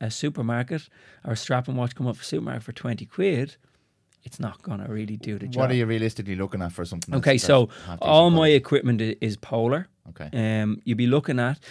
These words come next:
Speaker 1: so you have to remember as well, if you get a chest strap, you're gonna need something to read it off.
Speaker 2: Yeah.
Speaker 1: I personally don't like looking at my phone when I'm running. If you're training in a stagnant position, I E on a turbo, in a gym,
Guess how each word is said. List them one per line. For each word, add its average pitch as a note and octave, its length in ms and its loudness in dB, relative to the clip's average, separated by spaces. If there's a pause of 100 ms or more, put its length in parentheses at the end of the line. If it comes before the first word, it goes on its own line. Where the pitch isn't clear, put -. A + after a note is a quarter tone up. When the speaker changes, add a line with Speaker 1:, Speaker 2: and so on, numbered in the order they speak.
(120)
Speaker 1:
so - 140 -2
you C3+ 40 4
have G3 200 0
to G3 80 -2
remember E3 240 0
as B2 80 -2
well, A#2+ 180 0
if A#2 120 -6
you F#3 120 -2
get F#3+ 140 -2
a C#3+ 160 -4
chest C3 400 -4
strap, - 520 -4 (300)
you're B2+ 160 -2
gonna D#3+ 180 0
need C3+ 220 -2
something A#2 320 -6
to G2+ 140 -10
read G#2+ 320 -4
it - 80 -12
off. - 140 -12 (440)
Speaker 2:
Yeah. C#3+ 60 4
Speaker 1:
I F3 60 4
personally D3+ 380 -2
don't A#2 220 -4
like A2+ 180 -2
looking A#2 220 -6
at G#2+ 100 -6
my A2 80 -8
phone A2+ 320 -6
when G#2 120 -4
I'm G2+ 100 -6
running. B2 320 -4 (640)
If C3 200 -2
you're C3+ 220 0
training D#3 560 0
in B2+ 140 -2
a A2+ 80 0
stagnant C3 600 -4
position, C3+ 460 -4
I A2+ 180 -4
E A#2 140 -2
on G#2+ 120 -6
a G#2 60 -10
turbo, C#3+ 560 -4
in G#2+ 140 -6
a G#2 80 -10
gym, C#3 540 -4